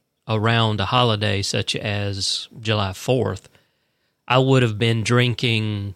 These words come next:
the evening of July third and probably would have been drinking something, whether it had been beer or spirits or what have you,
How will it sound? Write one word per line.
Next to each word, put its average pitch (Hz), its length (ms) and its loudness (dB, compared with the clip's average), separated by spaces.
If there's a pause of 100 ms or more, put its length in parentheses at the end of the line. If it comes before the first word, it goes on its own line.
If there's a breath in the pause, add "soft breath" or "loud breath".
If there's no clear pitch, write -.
(120)
the 123 180 -4
evening 123 600 2 (360)
of 107 440 0 (180)
July 107 320 -2
third 107 540 -2 (1080)
and 127 420 2
probably 131 520 4
would 120 180 4
have 107 80 0
been 113 160 2
drinking 110 460 0
something, 107 500 0
whether 113 260 2
it 113 40 0
had 110 80 -6
been 110 320 -2
beer 110 440 -2
or 107 60 -2
spirits 104 640 -4
or 113 60 -4
what 101 220 -4
have 101 220 -4
you, 101 140 -2